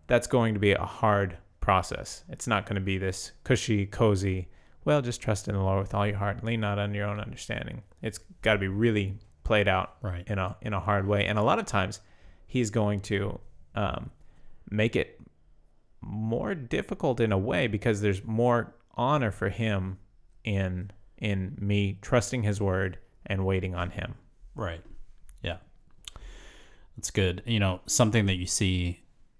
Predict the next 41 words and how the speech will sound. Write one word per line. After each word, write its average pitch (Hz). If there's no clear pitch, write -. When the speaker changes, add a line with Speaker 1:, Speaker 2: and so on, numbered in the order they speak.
Speaker 2:
in 98
Japan, 95
as 90
Christians, 104
we 90
like 98
to -
pick -
and 92
choose. 110
It's 95
natural. 110
We 95
all 95
do 95
it 90
from -
time 90
to 87
time. 80
We -
take 95
the 95
things 95
we 95
like. 87
In 98
Japan, 92
we've 98
seen 95
from 90
time 85
to 82
time 85
where 85
people 107
will 90
take -
from 85
different 87
religions 90